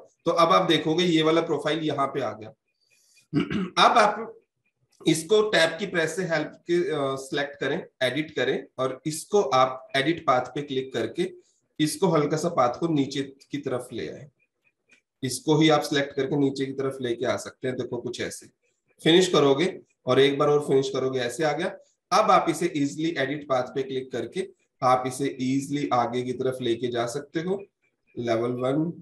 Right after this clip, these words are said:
level two, अगर मैं wireframe on करूं तो यहाँ पे ये दिख रहा है ना, यहाँ पे इसके वहां पे आप इस तरीके से लेके आ सकते हो।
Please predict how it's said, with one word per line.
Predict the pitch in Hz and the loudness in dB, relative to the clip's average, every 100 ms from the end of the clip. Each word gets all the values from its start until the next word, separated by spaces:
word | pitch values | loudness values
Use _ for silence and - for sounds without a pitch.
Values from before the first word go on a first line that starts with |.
| - | -14
level | 117 113 113 113 - | -6 -4 -4 -4 -6
two, | 156 165 170 170 - _ _ _ _ _ _ _ _ _ | -2 2 0 -2 -12 _ _ _ _ _ _ _ _ _
अगर | 123 117 | -6 -2
मैं | 123 | 0
wireframe | 117 120 117 120 147 143 | 0 2 0 -2 -2 -2
on | 139 139 139 | 0 -2 -2
करूं | 139 147 143 | -4 -4 -6
तो | 135 | -6
यहाँ | 127 131 160 | -2 0 -2
पे | - 135 | -2 -4
ये | 127 | -4
दिख | 123 131 143 | -4 -6 -6
रहा | 127 | -4
है | |
ना, | 185 | -4
यहाँ | 196 - | -6 -8
पे | 131 - _ _ _ _ - | -10 -14 _ _ _ _ -6
इसके | 139 - 160 151 131 | -6 -4 -2 -2 0
वहां | 127 123 123 | -2 0 -2
पे | - | -2
आप | 127 - - _ - | -4 -4 -8 _ -14
इस | 123 | -12
तरीके | 127 117 - | -6 -6 -4
से | 123 127 | -6 -6
लेके | 113 - | -6 -8
आ | - | -12
सकते | - - _ | -14 -20 _
हो। | - | -20